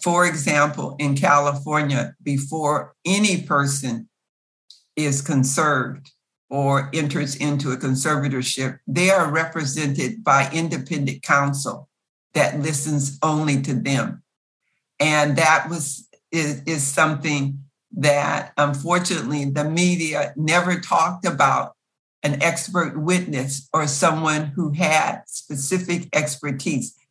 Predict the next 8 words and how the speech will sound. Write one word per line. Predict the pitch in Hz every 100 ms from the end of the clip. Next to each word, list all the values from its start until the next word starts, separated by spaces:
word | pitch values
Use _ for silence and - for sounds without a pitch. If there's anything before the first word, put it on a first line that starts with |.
| _
They | 147 139
spoke | - 170 156 - - _ _ -
to | 170 147
attorneys | 139 131 - 165 170 180 214 - _ _
who | 151
knew | 147 147
the | 131 131
legal | 151 165 180 180 180 -